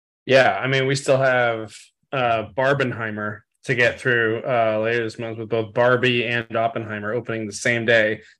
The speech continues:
That's been really fun to watch, like, just all the, the buzz and marketing around that. I think that's hilarious and great.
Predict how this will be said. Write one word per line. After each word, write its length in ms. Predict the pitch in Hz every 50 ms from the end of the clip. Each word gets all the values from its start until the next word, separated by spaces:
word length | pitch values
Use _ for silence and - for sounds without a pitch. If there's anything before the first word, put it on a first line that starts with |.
| _
That's 180 | - 233 269 -
been 440 | - 202 175 151 131 131 131 131 - _ _
really 360 | - 120 131 143 139 127 117
fun 440 | 110 - 139 120 113 110 107 107 107 _
to 100 | - 139
watch, 400 | 131 123 117 110 110 110 - -
like, 320 | 127 117 110 107 104 - - _ _ _ _ _ _ _ _ _ -
just 380 | - 156 147 143 - - -
all 200 | 196 180 156 151
the, 360 | 143 147 143 143 131 127 123 131
the 100 | 139 131
buzz 360 | 117 131 131 131 127 120 120
and 160 | 120 120 120
marketing 360 | 123 123 120 120 120 120 117
around 300 | 117 117 120 120 120 117
that. 240 | 113 113 117 113 -
I 140 | 131 143 156
think 160 | - 165 147
that's 180 | 127 120 - -
hilarious 540 | 120 110 110 110 110 107 107 104 101 -
and 200 | - 226 240 214
great. 300 | 156 160 165 135 110 107